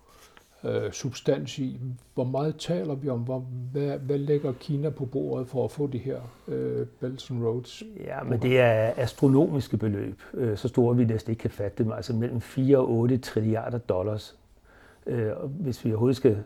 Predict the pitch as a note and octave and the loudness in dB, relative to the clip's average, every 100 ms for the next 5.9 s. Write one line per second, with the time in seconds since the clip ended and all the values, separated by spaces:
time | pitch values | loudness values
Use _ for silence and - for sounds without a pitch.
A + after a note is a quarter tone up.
0 | - - B2 A2 A2+ A2+ - B2+ A#2 A2+ | -10 -2 0 0 -2 -2 4 4 4 0
1 | - A#2+ A#2 G#2+ - A2+ A#2+ G#2 - - | 0 2 2 0 0 2 2 0 -6 -20
2 | _ - - - B2 A2 - A#2 A2+ G#2+ | _ -20 -20 -8 -4 -2 2 2 2 0
3 | G#2 F#2+ G2 - - - A2 G#2+ A2 A2+ | 0 -2 -4 -12 -8 -6 -4 -2 0 -2
4 | - G2+ G#2 A2+ A2 - B2+ - A2 G#2 | -2 0 0 0 -4 -4 -8 -4 -4 -2
5 | G2+ F#2+ G2 - A2 G#2 - B2 | -4 -4 -6 -4 -4 -4 -8 -8